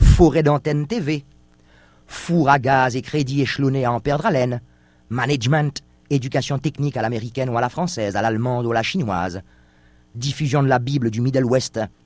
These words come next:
et des coutumes du Far West transposées en créole, Molière, Jean Genet, Francis Poulenc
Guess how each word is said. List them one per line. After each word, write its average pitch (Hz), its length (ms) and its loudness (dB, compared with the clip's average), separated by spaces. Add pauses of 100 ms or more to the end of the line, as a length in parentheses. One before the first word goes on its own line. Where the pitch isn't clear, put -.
et 135 80 0
des 117 100 -4
coutumes 135 400 -2
du 113 100 -4
Far 110 280 -2
West 117 340 -2 (260)
transposées 139 540 -2
en 160 80 2
créole, 131 500 0 (400)
Molière, 113 720 0
Jean 110 240 -6
Genet, 110 420 -2
Francis 104 440 -8
Poulenc 110 520 -4